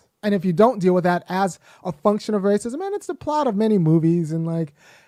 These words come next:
everybody knows, yeah, yeah. So, uh,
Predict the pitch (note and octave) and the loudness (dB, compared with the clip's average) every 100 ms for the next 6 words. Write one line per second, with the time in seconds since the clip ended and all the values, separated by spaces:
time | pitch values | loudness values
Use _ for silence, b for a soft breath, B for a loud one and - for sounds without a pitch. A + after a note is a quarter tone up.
0 | b G3 A3 A3+ G#3+ F3+ F3 F3 F3+ F3+ | b -10 -2 2 2 2 0 0 0 0
1 | D#3+ - - - _ F#3+ E3+ C#3 C3+ G3+ | -4 -14 -18 -20 _ -2 -2 -2 -4 -4
2 | E3+ F3 A#3 G#3+ G#3+ G3+ D#3+ C#3 | -4 -4 0 2 4 0 -4 -12